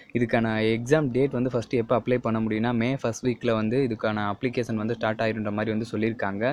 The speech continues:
மே தேர்ட் வீக்லயே வந்து க்ளோஸ் ஆயிரும். பிளஸ் வந்து உங்களுக்கு அதே அடுத்த மாசத்திலேயே அப்படியே வந்து ஜூன் ஃபோர்த் வீக்லயே வந்து சி பி டி எக்ஸாமும் நாங்க கண்டக்ட் பண்ணிருவோம் அப்படின்ற மாதிரி வந்து அஃபிஷியல் நோட்டிஃபிகேஷன்லயே வந்து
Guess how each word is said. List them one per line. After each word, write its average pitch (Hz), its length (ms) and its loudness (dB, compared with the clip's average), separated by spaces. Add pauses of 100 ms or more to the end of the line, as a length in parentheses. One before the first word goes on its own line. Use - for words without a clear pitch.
(380)
மே 127 220 2
தேர்ட் 131 340 6
வீக்லயே 120 300 2
வந்து 123 200 0
க்ளோஸ் 117 320 0
ஆயிரும். 123 280 0
பிளஸ் 131 220 0
வந்து 139 140 0
உங்களுக்கு 127 280 0
அதே 127 360 2
அடுத்த 123 360 2
மாசத்திலேயே 127 580 2
அப்படியே 120 280 2
வந்து 123 220 0
ஜூன் 131 280 0
ஃபோர்த் 127 300 0
வீக்லயே 127 340 0
வந்து 131 260 0 (280)
சி 151 240 -4
பி 151 120 4
டி 139 140 2
எக்ஸாமும் 127 440 2
நாங்க 113 160 0
கண்டக்ட் 113 360 0
பண்ணிருவோம் 117 380 2
அப்படின்ற 110 240 0
மாதிரி 110 180 2
வந்து 113 200 2
அஃபிஷியல் 117 400 0
நோட்டிஃபிகேஷன்லயே 113 680 -2
வந்து 117 180 0